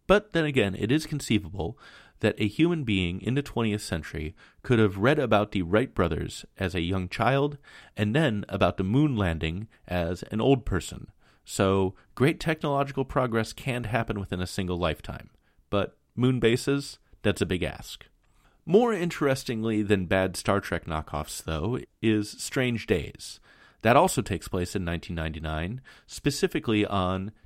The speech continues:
December thirty-first, nineteen ninety-nine. And Strange Days, it's a cyberpunk-inspired film by Kathryn Bigelow,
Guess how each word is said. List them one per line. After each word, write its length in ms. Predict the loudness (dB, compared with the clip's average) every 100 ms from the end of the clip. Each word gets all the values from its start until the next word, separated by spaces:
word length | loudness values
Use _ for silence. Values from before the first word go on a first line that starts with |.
| -6
December 400 | -4 -2 -2 -4
thirty-first, 720 | -2 -2 -2 2 0 0 -6
nineteen 320 | -8 -6 -8
ninety-nine. 680 | -8 -10 -8 -8 -10 -14 -20 -20 -20 _ -4
And 280 | 0 0
Strange 440 | 0 0 0 0 -2
Days, 340 | 0 0 -2
it's 140 | -4 -4
a 100 | -4 -6
cyberpunk-inspired 1120 | 2 4 4 4 0 -2 -4 -2 0 0 -2
film 440 | -6 -4 -6 -12 -16 _ -2
by 220 | 2 2
Kathryn 460 | 2 0 0 -4 -2
Bigelow, 520 | -2 0 -2 -2